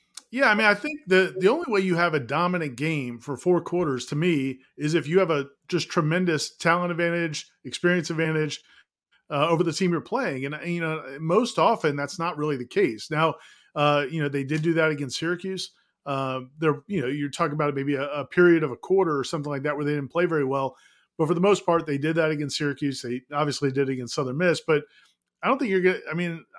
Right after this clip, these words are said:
I don't know if people are expecting that to happen against top twenty opponents. It's, this is not that Florida State team to me.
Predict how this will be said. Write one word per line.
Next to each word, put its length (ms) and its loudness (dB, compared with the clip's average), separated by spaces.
I 40 -8
don't 160 -8
know 200 2
if 100 -6
people 320 -2
are 80 4
expecting 460 -2
that 120 0
to 80 -2
happen 300 0
against 240 -6
top 240 2
twenty 180 -6
opponents. 440 -4
It's, 160 -18
this 180 0
is 120 -2
not 280 4
that 220 4
Florida 280 4
State 300 -4
team 380 -6
to 100 -2
me. 380 0